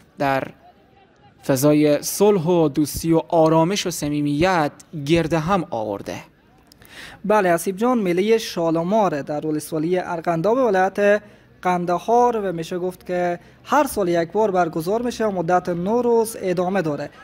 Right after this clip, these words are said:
Speaker 2: اولین مسابقه و اولین کسی که قراره در میدان همچنان حضور داشته باشه، ببینیم که محب پهلوان، محب پهلوان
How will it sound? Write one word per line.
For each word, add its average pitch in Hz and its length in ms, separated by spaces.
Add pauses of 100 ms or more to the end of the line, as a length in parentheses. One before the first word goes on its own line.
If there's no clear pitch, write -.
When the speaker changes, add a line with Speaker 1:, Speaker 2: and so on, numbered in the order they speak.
(120)
Speaker 2:
اولین 247 440
مسابقه 147 680
و 151 40
اولین 214 600
کسی 226 300
که 220 140
قراره 240 460
در 196 200
میدان 180 440
همچنان 185 600
حضور 208 380
داشته 214 280
باشه، 208 460 (340)
ببینیم 190 320
که 202 460 (260)
محب 196 540 (100)
پهلوان، 151 600
محب 170 340
پهلوان 175 640